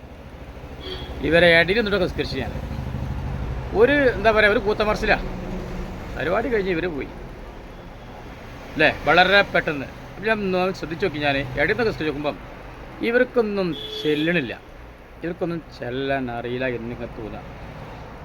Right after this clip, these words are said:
അതായത് ഇപ്പം പിന്നെ അത്തഹിയ-, അത്തഹിയാത്ത് ഫുള്ളായിട്ട് അല്ലെങ്കിൽ കുനൂത്ത്, റുക്കൂവിൻ്റെ ഇടയിൽ എന്താ ചെല്ലേണ്ടത്, സുജൂദിൻ്റെ ചെല്ലേണ്ടത്, ഇതൊന്നും ഇവർക്ക് ശരിക്ക്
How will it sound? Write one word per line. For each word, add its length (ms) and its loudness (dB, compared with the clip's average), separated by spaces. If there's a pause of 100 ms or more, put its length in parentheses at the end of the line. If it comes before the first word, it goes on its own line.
(920)
അതായത് 300 -2
ഇപ്പം 180 -2 (840)
പിന്നെ 300 2 (1500)
അത്തഹിയ-, 480 4 (100)
അത്തഹിയാത്ത് 560 4 (540)
ഫുള്ളായിട്ട് 500 4 (580)
അല്ലെങ്കിൽ 260 0 (100)
കുനൂത്ത്, 440 2 (960)
റുക്കൂവിൻ്റെ 380 6
ഇടയിൽ 160 8
എന്താ 180 2
ചെല്ലേണ്ടത്, 400 0 (300)
സുജൂദിൻ്റെ 320 2
ചെല്ലേണ്ടത്, 240 -2
ഇതൊന്നും 260 -4 (120)
ഇവർക്ക് 360 -6 (200)
ശരിക്ക് 440 -8